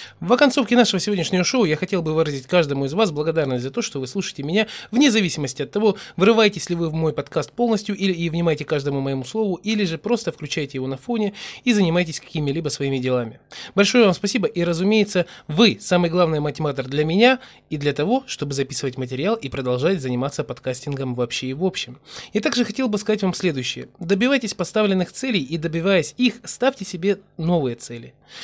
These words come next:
Этот совет, кажется, дает каждый на каждом углу, однако я скажу это,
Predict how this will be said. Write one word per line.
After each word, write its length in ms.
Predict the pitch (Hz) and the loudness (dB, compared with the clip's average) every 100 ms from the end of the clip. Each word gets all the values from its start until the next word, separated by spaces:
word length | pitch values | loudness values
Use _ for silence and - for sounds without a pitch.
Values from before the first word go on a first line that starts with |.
| - - | -6 2
Этот 220 | 226 233 | 4 4
совет, 200 | 294 277 | 2 0
кажется, 340 | 262 226 - | 0 0 0
дает 220 | 202 240 - _ | 0 0 -2 _
каждый 640 | - 247 254 226 - 220 226 | 2 4 6 4 0 -2 0
на 140 | 208 | 0
каждом 380 | 208 208 190 208 | 0 -2 0 0
углу, 180 | 214 240 | 2 2
однако 380 | 175 185 196 | 2 0 -2
я 180 | 185 208 | 0 0
скажу 360 | 202 190 180 196 | 0 -2 -2 -2
это, 360 | 180 175 175 | -2 0 0